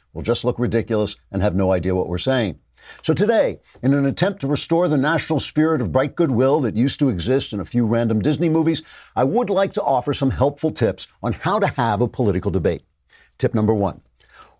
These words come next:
always try to remember that reasonable people will disagree. But if they disagree with you, they're hateful bigots who are trying to destroy everything that is good and true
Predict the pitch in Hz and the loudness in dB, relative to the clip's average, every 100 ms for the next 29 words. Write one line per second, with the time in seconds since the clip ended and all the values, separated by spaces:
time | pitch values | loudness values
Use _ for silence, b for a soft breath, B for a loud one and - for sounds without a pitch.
0 | - 170 240 247 - - 160 147 143 120 | 0 2 2 2 0 0 0 2 2 2
1 | 110 90 92 107 101 147 214 185 214 160 | 2 0 0 0 2 2 2 2 0 2
2 | 202 165 143 117 101 101 - 101 104 156 | 0 0 -2 2 0 0 -6 0 2 4
3 | 180 151 143 156 139 151 92 - _ - | 2 2 2 2 2 2 0 -6 _ -6
4 | 92 - 107 131 - 156 139 123 151 220 | -6 -2 0 0 0 2 2 2 0 2
5 | 185 151 - - 180 - 135 123 143 110 | 4 2 -2 -2 0 2 2 2 2 2
6 | 95 101 - b 120 120 - 117 113 127 | 2 0 -4 b -2 -2 0 0 0 -2
7 | 120 - 117 120 170 127 101 98 85 87 | -2 0 0 2 0 0 -2 -2 -4 -4
8 | 95 69 67 175 165 156 156 - 139 92 | -4 -2 2 2 2 0 -2 0 2 0